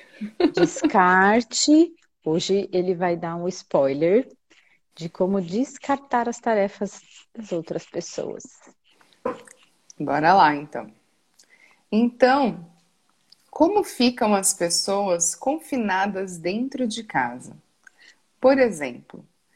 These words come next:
Speaker 2: alguém
Speaker 1: Hum.
Speaker 2: como meu amigo. Mesmo no caso dele, você diria que é por uma questão, que é uma questão de separação de tarefas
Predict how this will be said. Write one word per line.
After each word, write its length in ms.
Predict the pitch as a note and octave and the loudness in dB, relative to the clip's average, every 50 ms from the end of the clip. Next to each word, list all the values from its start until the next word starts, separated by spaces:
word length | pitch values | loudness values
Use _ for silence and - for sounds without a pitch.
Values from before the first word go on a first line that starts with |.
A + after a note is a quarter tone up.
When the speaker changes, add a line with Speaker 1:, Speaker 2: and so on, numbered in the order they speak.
| _ _ _ _ | _ _ _ _
Speaker 2:
alguém 540 | - F3 G3 G3+ G#3 G3+ F#3+ G#3+ G3+ C#4+ D4+ | 0 0 0 0 0 -2 -2 0 0 0 -2
Speaker 1:
Hum. 40 | D4+ | -4
Speaker 2:
como 280 | - C#4 C4+ C4 B3+ B3 | -2 -2 -2 -2 0 -2
meu 240 | A#3+ A#3+ A#3 A#3+ | -2 -2 -2 -4
amigo. 600 | B3 B3+ B3 G3+ E3 D3 C#3+ C3 C#3 - B2 C#3 _ _ _ _ _ _ _ _ _ _ _ _ _ _ _ - | -4 -2 -2 -2 -2 -4 -6 -8 -10 -14 -16 -16 _ _ _ _ _ _ _ _ _ _ _ _ _ _ _ 0
Mesmo 420 | G3+ B3 E4 F4+ F4 D4 C4 A#3+ | 2 2 2 2 2 2 2 2
no 140 | A3 G#3 G#3 | 2 0 -2
caso 400 | - - E3 D#3+ D#3+ D3 D3 C3+ | 0 2 2 2 2 0 -4 -4
dele, 500 | C3+ D3+ D#3+ F3+ F#3+ F3+ E3+ D3+ D3 D3 D#3+ | 0 0 0 0 0 -2 -4 -6 -8 -8 -6
você 260 | D#3+ E3+ E3+ - F#3+ | -6 -4 -2 -2 -2
diria 460 | F#3 F3+ F3+ F#3 F#3+ G3 G#3+ A3+ A#3 | -2 -2 -2 -2 0 0 0 0 -2
que 180 | A#3+ A#3 - G3+ | -2 -2 0 0
é 80 | F#3+ F#3+ | 0 0
por 200 | F#3+ - F3+ F3+ | 0 -2 -4 -4
uma 180 | F3+ F#3 F3 | -4 -6 -6
questão, 500 | F3 - E3 E3+ - - - F3 E3 E3+ - | -6 -6 -4 -4 -4 0 2 2 2 0 -4
que 180 | - - G3+ | -4 2 4
é 80 | G3 G#3+ | 4 4
uma 180 | A#3 A#3 G#3+ | 4 2 -2
questão 400 | G#3+ - G3+ - - - F#3+ F3+ | -2 -4 -4 -4 -4 -4 -4 -4
de 160 | F3+ E3+ F3+ F3 | -4 -6 -6 -4
separação 840 | - - G3+ G3 - G#3 F#3+ F3+ F3 F3 - - - G#3 A3+ B3 | -2 -2 -4 -2 0 -2 0 0 -2 -6 -6 -6 -4 -4 -2 -2
de 140 | B3 A#3+ G#3+ | -4 -4 -4
tarefas 880 | - - E3 D#3 D#3 D#3 E3+ F#3+ F#3+ - - - D#3 - - - - | 0 0 2 2 2 0 -4 -4 -6 -8 -12 -12 -10 -10 -10 -10 -12